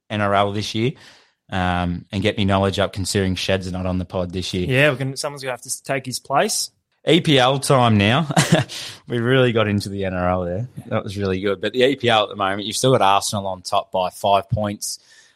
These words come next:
Speaker 1: with a game in hand, and with Man City, um, going to the clink at the moment, I think that they're looking really good to, uh,
Speaker 2: Mm.
Speaker 1: um, you can't bet on it at the moment due to that sort of factor. But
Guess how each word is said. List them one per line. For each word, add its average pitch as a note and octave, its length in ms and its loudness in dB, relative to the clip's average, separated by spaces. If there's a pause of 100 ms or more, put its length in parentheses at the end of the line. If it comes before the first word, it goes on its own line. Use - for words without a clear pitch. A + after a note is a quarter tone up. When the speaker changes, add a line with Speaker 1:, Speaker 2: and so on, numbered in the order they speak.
Speaker 1:
with B2 160 -6
a A#2+ 40 0
game B2 280 2
in B2+ 100 2
hand, D3 360 2
and C#3 220 0
with A#2+ 180 -6
Man C3+ 240 2
City, B2 540 -2
um, G#2 500 0 (500)
going A#2+ 220 2
to A2+ 80 -2
the - 80 -4
clink B2+ 320 0
at A#2+ 80 -4
the A2+ 60 -6
moment, A2 360 2
I A#2 100 2
think A#2 340 -2
that G#2+ 180 -12
they're G2+ 240 2
looking G2+ 360 -4
really G2+ 260 -2
good G2+ 200 -6
to, F#2+ 160 -4
uh, F#2 160 -4 (220)
Speaker 2:
Mm. B2 80 -6
Speaker 1:
um, F2+ 540 -2 (160)
you G2+ 100 -18
can't G#2+ 300 -2
bet F#2+ 120 0
on F#2+ 160 0
it F#2 40 -2
at F#2 80 -8
the - 80 -6
moment F#2 340 -2
due F#2 160 -4
to F2+ 320 -8 (260)
that G2 160 -4
sort F#2+ 200 -4
of - 60 -14
factor. G#2 380 0
But G2+ 280 0